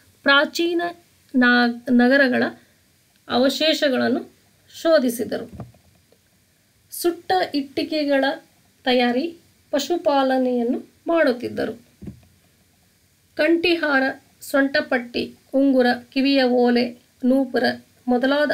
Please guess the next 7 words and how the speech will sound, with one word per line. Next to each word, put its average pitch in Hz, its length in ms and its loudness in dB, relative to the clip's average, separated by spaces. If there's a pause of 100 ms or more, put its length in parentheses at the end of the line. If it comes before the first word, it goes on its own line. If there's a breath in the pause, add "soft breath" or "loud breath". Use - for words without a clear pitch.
ಆಭರಣಗಳನ್ನು 247 1000 -2
ಧರಿಸುತ್ತಿದ್ದರು. 240 840 -4 (3250)
ನಗರಗಳ 330 580 2 (140)
ಅವನತಿಗೆ 262 960 0 (360)
ಕಾರಣಗಳು. 240 760 0 (2250)
ಸಿಂಧು 330 400 2
ಮತ್ತು 294 580 0